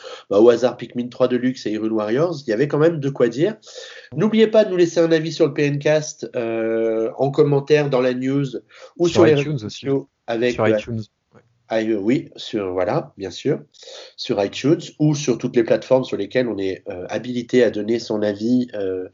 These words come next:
Speaker 2: Yes.
Speaker 1: de personnes adultes et responsables, donc c'est-à-dire de mettre cinq étoiles et de dire à quel point le P N Cast est une émission formidable.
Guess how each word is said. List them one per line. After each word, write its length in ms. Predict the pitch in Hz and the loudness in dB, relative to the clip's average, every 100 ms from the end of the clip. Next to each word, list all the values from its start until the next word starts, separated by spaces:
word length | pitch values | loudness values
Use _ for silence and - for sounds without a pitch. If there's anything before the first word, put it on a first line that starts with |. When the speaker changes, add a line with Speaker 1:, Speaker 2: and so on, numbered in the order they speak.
| - | -12
Speaker 2:
Yes. 220 | 107 - | -10 -8
Speaker 1:
de 80 | - | -8
personnes 380 | 110 - 117 113 | -8 -2 0 0
adultes 360 | 113 120 127 | 0 0 0
et 40 | 107 | 0
responsables, 580 | 110 - 104 147 180 | -2 -4 0 4 4
donc 120 | 135 - | 2 -4
c'est-à-dire 300 | 113 107 104 | -4 -2 -4
de 100 | 104 | -2
mettre 280 | 107 - 98 | -4 -4 -8
cinq 360 | - 135 139 | -8 -8 -2
étoiles 520 | 123 - 123 117 107 - - - | -2 2 2 2 -4 -10 -20 -8
et 80 | 120 | 0
de 80 | 113 | 2
dire 180 | 110 120 | 4 2
à 120 | 123 127 | 0 -2
quel 240 | 139 127 | 0 -2
point 180 | - 127 | 0 0
le 120 | 110 | 0
P 100 | 117 | -2
N 100 | 104 | -4
Cast 240 | - 107 - | -4 -8 -10
est 120 | - | -14
une 80 | 95 | -14
émission 380 | 92 87 101 85 | -14 -12 -14 -8
formidable. 720 | - 151 131 104 220 175 | -4 -2 0 0 -2 -4